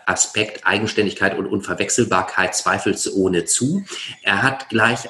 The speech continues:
das ganz große, die ganz große Bühne für sich gewählt, indem er gesagt hat,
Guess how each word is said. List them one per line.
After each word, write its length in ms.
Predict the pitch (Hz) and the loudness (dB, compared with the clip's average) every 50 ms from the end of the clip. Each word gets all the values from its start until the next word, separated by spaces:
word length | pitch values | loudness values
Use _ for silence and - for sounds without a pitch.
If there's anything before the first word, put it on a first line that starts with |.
| - _ _ _ _ _ _ _ _ _ _ _ _ _ _ - - - | -16 _ _ _ _ _ _ _ _ _ _ _ _ _ _ -14 -6 -2
das 240 | - - - - - | 0 0 0 0 -2
ganz 520 | 90 98 113 147 139 - - - - - - | -2 2 4 4 4 2 0 -6 -6 -8 -4
große, 680 | 107 95 101 110 117 131 135 127 - - - 98 101 | -2 0 2 2 2 2 2 2 2 2 2 2 2
die 100 | 110 110 | 0 0
ganz 280 | 104 104 120 117 - | 0 0 -2 -2 -2
große 320 | - 110 117 113 - 101 98 | -2 -2 0 0 0 0 0
Bühne 240 | 107 127 143 147 135 | 2 2 2 2 2
für 140 | - 123 | 0 0
sich 180 | 110 107 110 - | -2 -2 -2 -2
gewählt, 340 | - 110 101 113 117 110 - | -2 0 2 4 4 4 2
indem 240 | 101 101 110 104 107 | 0 -2 -2 0 0
er 40 | |
gesagt 280 | 101 104 - 101 98 - | -2 -2 0 -2 -2 0
hat, 180 | - 101 - | -2 -4 -4